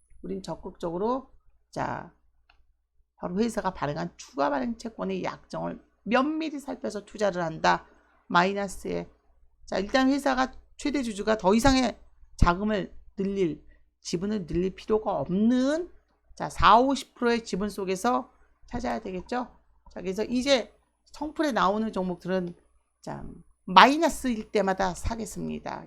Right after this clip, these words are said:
쭉 모아가십시오. 자, 한번 제가 조금 쌓이고 나면 그 종목의 수익을 공개를 하겠습니다. 손절은 없습니다. 다섯 개에서 많게는 열 개 종목으로 해서 우리는 노후, 재테크,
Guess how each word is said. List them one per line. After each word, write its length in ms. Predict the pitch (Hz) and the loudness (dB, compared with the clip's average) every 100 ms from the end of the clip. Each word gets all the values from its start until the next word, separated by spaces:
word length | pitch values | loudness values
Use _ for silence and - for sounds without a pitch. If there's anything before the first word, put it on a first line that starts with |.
| 147 | -12
쭉 460 | 180 190 202 202 - _ _ - | -4 0 2 0 -6 _ _ 0
모아가십시오. 1040 | 196 214 202 160 - - 185 214 294 320 - _ _ - | 4 4 2 -10 -12 -6 2 6 6 4 -10 _ _ -16
자, 200 | - - _ _ | -14 -16 _ _
한번 600 | - 247 247 254 262 247 - _ _ _ | -2 4 6 6 4 -4 -14 _ _ _
제가 500 | 185 185 185 190 - _ - 185 | -8 -2 -2 -2 -8 _ -20 -2
조금 480 | 214 220 226 226 202 | 4 6 4 0 -8
쌓이고 500 | - 247 277 247 220 | -4 -2 -2 -6 -6
나면 560 | 196 180 185 190 190 - | -4 -2 -2 -4 -8 -10
그 180 | - 190 | -6 -6
종목의 840 | 180 185 196 202 196 180 185 185 _ _ _ | -4 -6 -6 -8 -6 -4 -4 -8 _ _ _
수익을 640 | - 240 208 196 214 220 - _ | -10 -6 -4 -2 -2 -4 -14 _
공개를 400 | 202 190 180 190 | -8 -6 -6 -6
하겠습니다. 720 | 220 214 175 160 143 143 147 - - | -6 -10 -10 -10 -8 -8 -10 -14 -8
손절은 380 | 311 349 381 359 | -2 0 0 -2
없습니다. 640 | - 208 202 185 185 180 _ _ | -6 -6 -6 -2 -4 -4 _ _
다섯 360 | - 208 277 277 | -2 0 0 0
개에서 260 | 240 233 | -2 0
많게는 480 | 214 196 220 277 233 | 0 0 0 -2 -2
열 220 | 180 185 | -2 -2
개 120 | 202 190 | -2 -4
종목으로 460 | 180 165 156 156 | -4 -6 -6 -4
해서 440 | 147 175 233 240 - _ | -2 2 2 0 -10 _
우리는 360 | 196 180 196 175 | -4 -2 -2 2
노후, 300 | 175 180 147 | 6 4 6
재테크, 640 | - 180 220 - 359 392 | 6 12 10 10 2 0